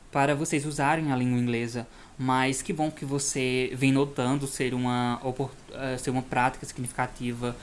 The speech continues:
ah, do nosso fazer docente. Considerando a nossa realidade de ensino, ah, e uso de ferramentas digitais, você poderia nos contar como os recursos digitais utilizados em nossas aulas síncronas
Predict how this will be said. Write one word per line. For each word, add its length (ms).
ah, 320
do 100
nosso 280
fazer 300
docente. 520
Considerando 580
a 140
nossa 760
realidade 680
de 140
ensino, 720
ah, 800
e 200
uso 500
de 140
ferramentas 540
digitais, 680
você 180
poderia 760
nos 220
contar 540
como 320
os 80
recursos 600
digitais 600
utilizados 680
em 100
nossas 400
aulas 300
síncronas 640